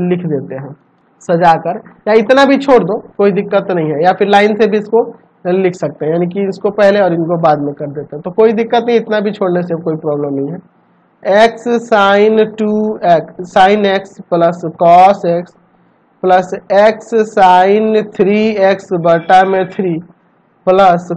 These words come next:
cos three X बटा में nine plus c, इसका answer आ गया। समझ गए ना? चलिए, तो इसी तरह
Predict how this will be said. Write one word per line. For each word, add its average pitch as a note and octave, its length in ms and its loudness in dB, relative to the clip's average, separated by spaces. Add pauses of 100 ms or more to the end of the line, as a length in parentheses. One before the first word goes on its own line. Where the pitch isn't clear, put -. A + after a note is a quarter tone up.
(120)
cos G3 440 4 (140)
three F3+ 320 -2
X G3 240 -4
बटा E3+ 480 0
में E3+ 160 0
nine E3 420 -2 (440)
plus E3 380 -2 (160)
c, F3+ 300 -6
इसका F#3 280 -2 (180)
answer C#3 340 -10
आ C3+ 80 -12
गया। D3 200 -10
समझ G#3+ 240 2
गए A3 160 2
ना? D4 140 -4 (420)
चलिए, D3 300 0
तो F#3 100 -4
इसी G#3 240 -4
तरह B3+ 220 0